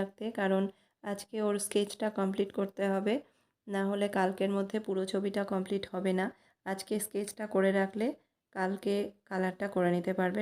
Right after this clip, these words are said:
সকালের মধ্যে। তুতুনের স্কুল থেকে এবছর দিয়েছে ফ্রাইড রাইস আর চিলি চিকেন। তো ও স্কুল থেকে ফেরার পর ওর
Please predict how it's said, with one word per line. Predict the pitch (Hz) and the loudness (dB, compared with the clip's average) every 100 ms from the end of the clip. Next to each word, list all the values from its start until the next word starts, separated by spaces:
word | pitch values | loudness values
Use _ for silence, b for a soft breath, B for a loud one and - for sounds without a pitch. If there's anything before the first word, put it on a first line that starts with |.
| 208 | 0
সকালের | 185 180 170 175 | 0 2 2 2
মধ্যে। | 175 - 190 - _ _ _ _ _ _ _ _ _ _ _ _ _ _ _ _ _ _ _ _ _ _ _ _ - | 2 -2 -8 -10 _ _ _ _ _ _ _ _ _ _ _ _ _ _ _ _ _ _ _ _ _ _ _ _ -8
তুতুনের | 240 247 247 254 | 0 4 6 4
স্কুল | 254 233 226 226 | 0 -2 -2 -2
থেকে | 233 247 233 | -2 0 2
এবছর | 214 214 - 220 208 | 2 0 0 0 2
দিয়েছে | 208 208 202 220 240 - _ _ - | 2 2 0 0 0 -2 _ _ -8
ফ্রাইড | 202 196 202 | -2 0 2
রাইস | 196 262 - - - | 2 2 -2 -10 -10
আর | 202 - | -8 -2
চিলি | 190 185 190 | 0 2 2
চিকেন। | 175 175 175 - _ _ _ _ - | 2 2 2 -4 _ _ _ _ -6
তো | 214 208 202 - 214 | -2 0 -2 0 -2
ও | 214 | -2
স্কুল | - 214 214 | 0 0 2
থেকে | 226 226 | 2 2
ফেরার | 226 202 202 202 | 2 2 2 2
পর | 202 226 - _ _ _ _ | 0 0 -2 _ _ _ _
ওর | 202 196 | -2 0